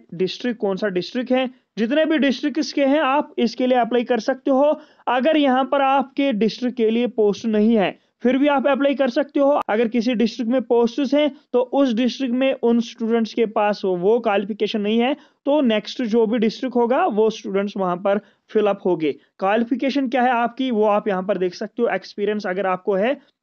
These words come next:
तो वो यहाँ पर फिल अप करनी है। उसके बाद आपका जो रिज्यूम होगा, वो आपने यहाँ पर अपलोड करना है। डॉक्यूमेंट्स, जो भी आपके डॉक्यूमेंट्स होंगे, सिंगल पीडीएफ़ में आपको वो यहाँ पर फिल अप करने हैं। यहाँ पर आपको check books with documents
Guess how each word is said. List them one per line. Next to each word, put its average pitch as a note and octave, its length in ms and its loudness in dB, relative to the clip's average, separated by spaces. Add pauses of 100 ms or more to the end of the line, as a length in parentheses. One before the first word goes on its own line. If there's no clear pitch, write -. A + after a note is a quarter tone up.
तो G#3+ 120 2
वो G#3 180 2
यहाँ G3+ 220 0
पर G#3 140 -4
फिल G#3+ 200 -2
अप A3 160 0
करनी A#3 240 0
है। B3+ 220 0 (240)
उसके A#3+ 360 0
बाद A#3 300 0
आपका G#3 280 -2
जो G#3 140 2
रिज्यूम F#3 380 -2
होगा, G#3+ 340 0
वो G3 160 0
आपने G3 320 0
यहाँ F3+ 160 -4
पर F#3 140 -4
अपलोड G3 380 0
करना G#3+ 300 0
है। A3 240 0 (340)
डॉक्यूमेंट्स, A3 540 0
जो G3 220 0
भी G#3 120 0
आपके G3+ 280 0
डॉक्यूमेंट्स G3 520 -2
होंगे, A3+ 180 0
सिंगल G3+ 340 -4
पीडीएफ़ G3+ 400 -4
में G3+ 100 -2
आपको F#3+ 280 -2
वो G3 120 2
यहाँ F3+ 160 -2
पर F#3+ 120 -6
फिल F#3 180 -4
अप G3+ 140 -2
करने G#3+ 240 -2
हैं। G#3+ 240 0 (340)
यहाँ F3+ 160 -2
पर A3 140 -2
आपको A#3+ 440 0 (240)
check B3 200 0
books A3 380 -4
with G3 160 -6
documents G3 500 0